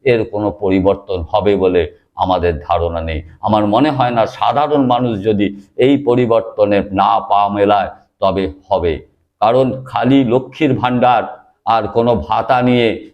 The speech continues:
যারা বসে ভোট দিয়েছেন বা ভেবেছেন যে ওটাতেই সমস্ত কিছু সমাধান হবে, সেটা যে হবে না, সেটা তো মূল্যবৃদ্ধি দেখেই বুঝেছেন যে লক্ষ্মীর ভাণ্ডারের টাকা কোথা থেকে আসবে।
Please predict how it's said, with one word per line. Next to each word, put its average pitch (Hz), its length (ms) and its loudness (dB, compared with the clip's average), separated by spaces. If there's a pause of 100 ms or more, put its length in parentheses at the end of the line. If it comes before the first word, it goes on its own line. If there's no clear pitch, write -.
যারা 107 260 4
বসে 120 380 2 (140)
ভোট 135 160 2 (100)
দিয়েছেন 113 500 2 (340)
বা 101 440 2
ভেবেছেন 131 540 2
যে 117 120 4
ওটাতেই 131 580 2
সমস্ত 117 520 -4
কিছু 104 340 -4 (280)
সমাধান 120 540 0
হবে, 104 340 0 (220)
সেটা 120 340 0
যে 110 140 2 (120)
হবে 113 240 2
না, 98 200 0 (240)
সেটা 110 280 0
তো 104 140 -2
মূল্যবৃদ্ধি 110 760 0
দেখেই 104 380 0
বুঝেছেন 98 500 -2 (340)
যে 101 160 2
লক্ষ্মীর 127 440 0
ভাণ্ডারের 117 600 0
টাকা 104 300 0
কোথা 110 340 -2
থেকে 95 260 -2
আসবে। 80 420 -2